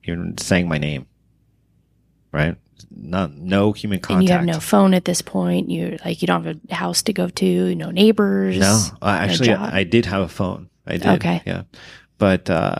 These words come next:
Speaker 1: I had no one, no one, no, like, nothing, nothing. Just, I felt like I didn't even exist.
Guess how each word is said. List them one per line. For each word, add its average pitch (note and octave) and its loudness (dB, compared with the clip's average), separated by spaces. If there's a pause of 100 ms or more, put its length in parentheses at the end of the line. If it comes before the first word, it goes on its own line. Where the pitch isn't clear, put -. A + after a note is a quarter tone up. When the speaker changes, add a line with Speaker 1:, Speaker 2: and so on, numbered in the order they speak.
(120)
Speaker 1:
I G2 0
had G2 -2 (180)
no G2+ 2
one, F#2+ 2 (260)
no G#2 -2
one, G#2+ -2 (600)
no, G2 -4 (420)
like, F#2 -8 (120)
nothing, F#2+ -4 (800)
nothing. F#2 -2 (120)
Just, - -6
I F#2 2
felt G2 2
like F2 4
I E2 2
didn't F2+ 0
even E2 -4
exist. C#2+ -4